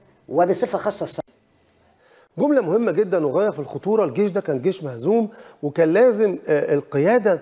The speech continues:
Speaker 2: تقوم برفع عملية الروح المعنوية والحالة النفسية عند صف، آه، الضباط وعند صف الجنود،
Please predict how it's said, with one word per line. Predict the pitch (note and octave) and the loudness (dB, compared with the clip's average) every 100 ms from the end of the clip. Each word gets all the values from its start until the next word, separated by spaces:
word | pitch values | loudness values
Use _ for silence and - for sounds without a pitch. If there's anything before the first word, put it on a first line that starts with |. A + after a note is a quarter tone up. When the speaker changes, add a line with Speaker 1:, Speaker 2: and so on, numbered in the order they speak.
| - | -6
Speaker 2:
تقوم | - F3 A#3+ B3+ G3 | -6 -2 0 0 0
برفع | D3+ G3 B3 - C3+ | 0 0 0 -4 -4
عملية | C3 C#3+ D#3 A3+ G3 - - | -2 0 2 2 0 -2 -4
الروح | D3 F3+ | -2 -2
المعنوية | F3 C#3+ B2 A2+ C#3+ G3 F3 | -4 -6 -8 -4 0 2 2
والحالة | E3 C#3 - E3 | 0 -2 -4 -2
النفسية | D3+ C3 - F#3 F3+ E3 - - - - | -2 -4 -2 2 2 2 -4 -20 -16 -2
عند | D#3+ G#3+ D#3+ | 0 0 -2
صف، | G3+ G3 D#3 | -2 -4 -2
آه، | C#3+ - - B2+ B2+ - - - | -2 -2 -4 -4 -4 -6 -10 -14
الضباط | A#2+ B2+ A2+ F#3+ G#3 G3 | -8 -4 2 2 2 0
وعند | C3+ A#2+ A#2 | -4 -6 -6
صف | - E3 - - - _ - | -4 -4 -8 -20 -20 _ -4
الجنود، | D#3 D3 F#3 B3+ | -2 0 2 0